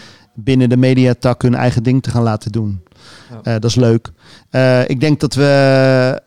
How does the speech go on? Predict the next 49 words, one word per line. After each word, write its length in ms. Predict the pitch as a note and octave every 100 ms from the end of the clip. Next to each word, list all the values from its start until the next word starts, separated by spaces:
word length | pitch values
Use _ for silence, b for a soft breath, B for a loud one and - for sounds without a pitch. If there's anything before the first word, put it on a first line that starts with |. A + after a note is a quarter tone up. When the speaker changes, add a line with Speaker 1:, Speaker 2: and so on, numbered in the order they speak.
| _
Speaker 1:
eh, 160 | - B2+
verder 280 | A#2+ D3+ C#3
qua 140 | -
team 280 | C3+ - D#3
gaan 180 | D3 C#3+
groeien. 380 | - C3+ C3 B2+
Ik 120 | A#2
denk 180 | C3+ B2+
dat 180 | C3 -
we 380 | B2+ C3 B2+ - -
steeds 380 | - D3 C#3+
meer 300 | B2 C#3 C#3
gaan 420 | C3+ C#3 C3 B2+ B2
werken 380 | C#3 C3+ -
aan 140 | D3 B2
structuur. 640 | - A#2 - D#3 C#3+ C3+ - b b b b
Eh, 280 | C3+ B2+ B2+
met 200 | B2 B2
de 80 | C3+
komst 320 | D3+ C3 -
van 120 | C3
Scott 340 | - D#3 C3+
is 120 | B2+ C3
er 80 |
al 120 | A#2+ B2
heel 220 | C3 C3+
veel 200 | C3+ B2
structuur 480 | - A#2 - C3+ A#2+
gekomen. 600 | - C3+ B2+ B2+ B2+ D#3 B B -
Was 280 | B2+ -
ook 200 | - C#3+
alweer 320 | - C3 C3+ B2+
een 60 |
hele 260 | B2 C3 C3
stap. 400 | - C3+ B2+ -
Hebben 240 | - A#2 A#2
we 100 | A#2
zelfs 360 | B2 A#2+ A2 A#2
niet 140 | B2
eens 280 | A#2+ A#2 -
genoemd 460 | - C3+ E3 E3
net. 340 | D3 C#3+ F3+ -
Maar, 400 | A#2 A#2 A2 A2+ - _
eh, 240 | - A#2 -
iemand 240 | C3+ B2+
die 100 | B2
uit 140 | A#2+
Engeland 360 | - C3+ C3 B2
verhuist, 520 | - B2 C3 A#2 -